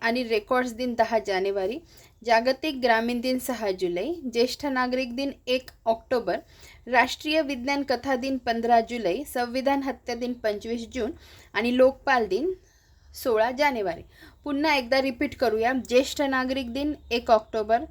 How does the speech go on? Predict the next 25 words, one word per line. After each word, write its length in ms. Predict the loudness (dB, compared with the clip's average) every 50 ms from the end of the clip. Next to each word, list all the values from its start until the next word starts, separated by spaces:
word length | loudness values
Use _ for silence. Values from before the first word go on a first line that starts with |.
| -14 -20 -20 -20 -20 -20 -20 -20 _ -10 0
जागतिक 560 | 4 4 6 6 4 0 -2 -2 -6 -6 -4
ध्यान 300 | -2 0 0 0 0 0
दिन 220 | -2 -2 -4 -4 -4 -6 -8 -6
एकवीस 440 | -6 -6 -6 -4 -2 -2 -2 -2 -2
डिसेंबर, 540 | -4 -4 0 0 0 0 2 0 0 0 0 -4 -6 2
राज्य 380 | 4 4 4 4 2 0 -2 -2 0 0
अल्पसंख्याक 840 | 0 0 0 2 2 0 0 2 0 -2 -2 -2 -2 -2 -2 -2 -2
दिन 240 | -2 -2 -2 -4 -4 -4 -8 -6
अठरा 320 | -6 -6 -6 -2 2 2 4
डिसेंबर, 480 | 4 4 0 0 -4 -4 -2 -4 -4 -6 -6 -12 -20 -20 -20 -20 -20 -14 -2
राष्ट्रीय 540 | 4 4 4 4 4 0 -8 -6 0 0 0
विज्ञान 440 | 0 0 -6 -6 -4 -4 -2 -2 -2
कथा 340 | -2 -2 -2 0 0 -2
दिन 300 | -2 0 -2 -4 -2 -2
पंधरा 440 | -2 -2 -2 -2 -2 0 2 2 2
जुलै, 380 | 2 0 -4 -6 -4 -4 -4 -6 -8 -14 -20 -20 -20 -20 _
संविधान 580 | -6 2 4 4 6 6 4 4 4 6 4 4
हत्या 400 | 2 0 -4 -4 -2 0 0 0
दिन 220 | 0 0 -2 -2
पंचवीस 680 | -4 -4 -4 -2 -2 -2 -2 -4 -4 -4 -4 -4 -4 -6 -12 -12 -6
जून, 200 | -4 -4 -4 -4 -6 -12 -20 -20 -20 -20 -20 _ -2
लोकपाल 560 | 0 0 0 0 -2 _ 2 4 4 4 2
दिन 280 | 0 -4 -4 -2 -4 -4
सोळा 460 | -6 -6 -2 0 2 4 4 4 4
जानेवारी, 720 | 2 2 0 0 0 0 -2 2 4 4 4 4 2 -4